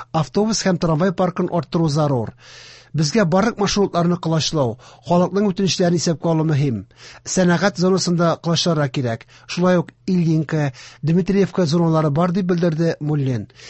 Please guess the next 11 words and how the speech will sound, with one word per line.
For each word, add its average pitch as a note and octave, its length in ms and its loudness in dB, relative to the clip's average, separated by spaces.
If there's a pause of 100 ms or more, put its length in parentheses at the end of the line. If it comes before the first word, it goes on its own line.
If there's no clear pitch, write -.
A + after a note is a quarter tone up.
(200)
Түбән F3+ 320 2
Камада F#3 480 0 (160)
шәһәр F#3 400 0
яны F#3 160 2
автобуслары E3+ 560 -2
паркы E3 240 -2
да D#3 160 -2
тузган. C3 460 -4 (260)
Аны D3+ 320 -2
алыштырырга C#3+ 640 -4
кирәк. A#2 400 -6